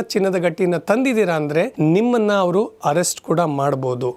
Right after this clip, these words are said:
ಹಾಗಾಗಿ ಇನ್ನು ಮುಂದೆ ನೀವು ವಿದೇಶ ಪ್ರಯಾಣಕ್ಕೆ ಹೋಗ್ಬೇಕಾದ್ರೆ, ಪ್ರವಾಸ ಕೈಗೊಳ್ಬೇಕಾದ್ರೆ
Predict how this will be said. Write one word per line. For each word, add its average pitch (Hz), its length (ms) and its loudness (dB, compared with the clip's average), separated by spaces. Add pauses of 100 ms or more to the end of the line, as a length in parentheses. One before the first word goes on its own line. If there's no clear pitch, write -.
ಹಾಗಾಗಿ 156 800 0
ಇನ್ನು 294 260 4
ಮುಂದೆ 190 560 0
ನೀವು 185 500 2
ವಿದೇಶ 156 500 0
ಪ್ರಯಾಣಕ್ಕೆ 165 580 0
ಹೋಗ್ಬೇಕಾದ್ರೆ, 139 680 0
ಪ್ರವಾಸ 156 480 0
ಕೈಗೊಳ್ಬೇಕಾದ್ರೆ 139 960 -2